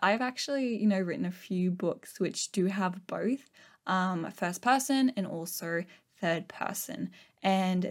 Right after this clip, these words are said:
there is actually something I wanna talk about at the end of the episode, um, about my favorite and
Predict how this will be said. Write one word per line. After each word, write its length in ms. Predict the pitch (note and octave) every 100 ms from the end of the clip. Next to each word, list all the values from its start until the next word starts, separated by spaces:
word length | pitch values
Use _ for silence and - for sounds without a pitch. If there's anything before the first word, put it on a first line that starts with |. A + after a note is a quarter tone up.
| -
there 160 | F3+
is 100 | F#3+
actually 340 | G3 F#3 - B3
something 400 | - G#3 G#3 F#3+
I 40 |
wanna 180 | F#3 F3
talk 180 | - E3+
about 200 | F3 D#3
at 80 | -
the 140 | -
end 280 | - C#4+ D#4+
of 140 | C#4+ G3
the 140 | G#3
episode, 640 | - G#3 - - - G#3+ G#3 - - -
um, 360 | G3 F#3 G3 - -
about 460 | F#3 F#3+ F3 F3 -
my 480 | F3+ F3 F3 G3
favorite 760 | G3+ - D#3+ D#3+ - D3+ - - -
and 420 | F#3+ F#3 E3+ E3+